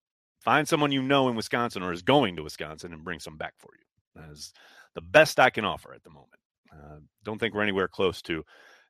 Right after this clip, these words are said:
nationwide distribution. Hell, we can't even get it in western parts of Wisconsin yet, or in much of Wisconsin. We've got a Northeast, we got Madison, but, uh, yeah, it's gonna be some time to get it national.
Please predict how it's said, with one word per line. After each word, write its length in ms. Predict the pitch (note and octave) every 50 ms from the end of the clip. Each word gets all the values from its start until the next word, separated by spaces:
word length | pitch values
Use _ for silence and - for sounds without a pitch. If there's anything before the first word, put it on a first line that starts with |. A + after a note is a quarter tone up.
| _ _ -
nationwide 680 | F#2+ F#2 G#2 A2+ G#2+ - G2+ G2 F#2+ F#2 F2+ F2 E2+
distribution. 520 | F2 E2 - - D#2 E2 E2+ D#2 - D2 -
Hell, 260 | - A#2+ A2+ F#2 D#2+
we 80 | F2+ F#2
can't 180 | - A2 G#2
even 140 | G2 F2+ F2
get 140 | E2+ F#2+ F#2+
it 100 | F#2+ F2
in 100 | E2 D#2+
western 260 | E2+ G2 F#2+ - F#2 F2
parts 180 | G#2+ G2+ -
of 60 | F#2
Wisconsin 460 | E2 D#2+ - - A#2 A#2 - - D2 D#2
yet, 120 | - - _ _ _ _ _ _ _ _ _
or 240 | F2 F#2 F#2+ F#2+ F2
in 120 | D#2+ E2+
much 300 | E2 E2 A#2 D3+ - -
of 80 | - -
Wisconsin. 420 | - - - - _ - - - E2+
We've 100 | E2+ F2
got 100 | G2+ G2
a 40 | F#2+
Northeast, 540 | G2 G2 F2+ - C3 C3 B2+ A#2 - -
we 60 | - D#2+
got 140 | B1+ C2+
Madison, 500 | F2+ G#2+ A2+ A2 A2 - A2+ G#2+ G2+ F2+ - _ _ - - - _ _ _ _ _ _ _ _ _ _ -
but, 180 | - D2 D2 _ -
uh, 260 | F2 D#2+ D#2+ D#2 D2+ D#2
yeah, 160 | D#2 D#2+ - -
it's 80 | - -
gonna 140 | D3 C#3+
be 60 | C#3 B2
some 160 | - A#2+ G2+
time 340 | - G#2 D#2+ C#2 C#2+ D2 _ _ -
to 60 | -
get 100 | F2 D#2+
it 80 | D2
national. 360 | C#2+ C#2+ - - - - C#2